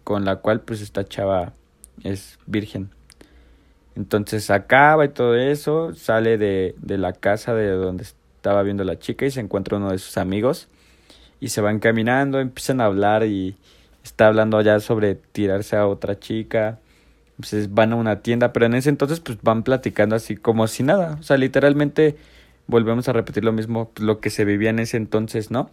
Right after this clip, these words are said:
En la parte de Nueva York. Entran a una tienda, se roban una chela con su pantalón,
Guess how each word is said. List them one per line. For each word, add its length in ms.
En 460
la 140
parte 240
de 60
Nueva 220
York. 240
Entran 280
a 40
una 220
tienda, 480
se 180
roban 320
una 220
chela 320
con 160
su 140
pantalón, 920